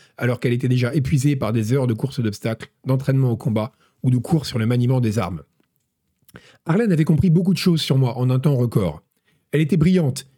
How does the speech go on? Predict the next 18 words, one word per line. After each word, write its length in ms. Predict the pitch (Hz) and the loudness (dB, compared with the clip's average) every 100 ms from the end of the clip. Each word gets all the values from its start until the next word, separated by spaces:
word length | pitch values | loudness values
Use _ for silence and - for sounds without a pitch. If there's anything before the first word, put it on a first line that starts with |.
| - | -4
et 100 | 135 | 0
aussi 240 | 175 196 | 0 0
obsédée 380 | 196 - 160 165 | 0 2 2 2
par 120 | 151 | 0
sa 140 | 127 123 | -4 -2
carrière 400 | 123 131 143 135 | 0 0 0 -2
que 80 | 110 | -2
les 80 | |
bons 220 | 107 117 117 | 0 0 0
hommes. 200 | 90 73 _ _ _ - | -2 -6 _ _ _ -6
Pas 160 | 170 135 | -2 0
étonnant 320 | 151 175 151 | 2 2 2
qu'elle 120 | 131 | 0
soit 140 | 135 | 2
devenue 240 | 135 135 147 | 2 4 4
mon 140 | 135 | 4
meilleur 260 | 131 135 131 | 2 2 0
copain. 320 | 135 127 104 | -2 -2 -4